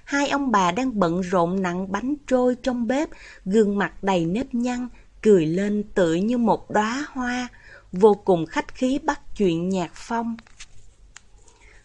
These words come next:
"Đúng đấy, đúng đấy, qua đây ăn cơm đi, cũng chỉ thêm đôi đũa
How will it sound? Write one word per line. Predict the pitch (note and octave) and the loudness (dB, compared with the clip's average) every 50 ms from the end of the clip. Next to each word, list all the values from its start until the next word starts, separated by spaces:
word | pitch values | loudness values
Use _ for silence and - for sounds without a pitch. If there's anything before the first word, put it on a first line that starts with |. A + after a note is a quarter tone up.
| _ - | _ -4
"Đúng | C#3+ D#3 E3 F#3 G#3+ A#3+ B3 | 0 2 4 4 4 4 4
đấy, | A3 G#3+ A3+ A#3 | 6 6 6 6
đúng | G#3+ A#3+ B3 C4 | 6 6 4 6
đấy, | B3 A3 A3 C4 D4 C#4 - - - - - - - - | 6 6 6 6 4 0 -2 -8 -20 -20 -20 -20 -10 -4
qua | C#3+ D#3+ E3+ F3+ | 0 4 4 4
đây | F3+ F3+ | 4 2
ăn | E3+ E3+ F3+ F3+ - | 2 0 -2 -2 2
cơm | - G3 F#3+ G3+ G3+ G3+ | 6 6 6 6 6 6
đi, | G3+ G#3 G#3+ G#3 - - - - - - - | 4 4 4 4 0 -12 -20 -20 -20 -4 4
cũng | - A3 A3 A#3+ C4+ D4 D4+ D4+ C#4+ | 8 8 8 8 6 4 4 4 2
chỉ | C#4 - F#3 G#3+ | 4 4 2 2
thêm | A3 - A3 G3 G3 F#3+ | 2 2 0 0 0 2
đôi | F#3 F#3 F#3+ F#3 | 2 2 2 2
đũa | D#3+ D#3+ D#3+ E3 G3+ B3 | 4 4 6 8 8 6